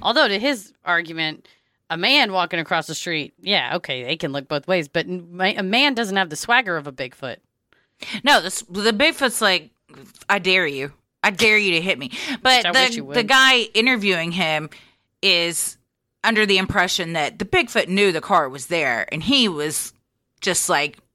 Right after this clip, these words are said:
Speaker 2: "Yeah, it's like, you're, you're marking your territory. You're showing him who's the boss."
Speaker 1: Got to.
Speaker 2: Another hunter named Bill told the channel that while camping in the forest one night,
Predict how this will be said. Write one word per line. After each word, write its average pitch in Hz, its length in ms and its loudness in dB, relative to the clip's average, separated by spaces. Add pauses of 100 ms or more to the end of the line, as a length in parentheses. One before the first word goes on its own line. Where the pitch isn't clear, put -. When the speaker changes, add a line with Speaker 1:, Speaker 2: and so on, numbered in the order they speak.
(120)
Speaker 2:
"Yeah, 208 300 2
it's 214 260 -2
like, 254 260 0
you're, 262 300 2
you're 277 240 0
marking 208 420 0
your 156 100 -4
territory. 147 520 0
You're 180 80 0
showing 185 320 0
him 160 100 -4
who's 151 260 -6
the - 80 -8
boss." 131 440 -2 (420)
Speaker 1:
Got 185 200 -2
to. 135 160 -12 (1120)
Speaker 2:
Another 269 400 4
hunter 175 340 -2
named 160 320 -2
Bill 135 340 0 (200)
told - 240 2
the 381 80 2
channel 214 380 2
that 175 140 0
while 180 260 2
camping 226 420 -4
in 185 80 0
the 165 60 -2
forest 165 440 0
one 117 160 0
night, 110 280 -2